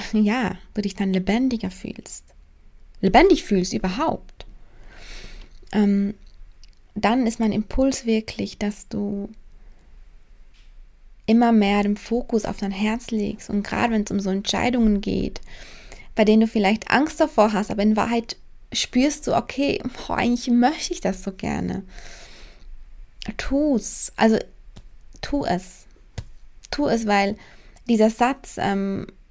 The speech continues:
„Das Leben beginnt da, wo die Komfortzone endet“, oder „Das Leben findet außerhalb der Komfortzone statt“, oder das, das hat schon was, ja.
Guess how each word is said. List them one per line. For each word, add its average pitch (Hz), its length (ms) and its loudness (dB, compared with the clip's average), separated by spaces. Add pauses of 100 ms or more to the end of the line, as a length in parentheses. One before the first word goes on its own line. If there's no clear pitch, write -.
(140)
„Das - 180 -2
Leben 226 260 6
beginnt 208 460 0 (180)
da, 208 340 4
wo 202 60 2
die 208 100 -4
Komfortzone 226 680 2
endet“, 180 300 -2
oder 185 200 2
„Das 190 280 -2
Leben 220 400 6
findet 214 300 0
außerhalb 220 420 4
der 220 100 2
Komfortzone 226 580 4
statt“, 220 200 2
oder 220 140 2
das, - 420 0
das - 100 -8
hat - 160 -2
schon 208 240 2
was, - 240 -4
ja. 185 260 0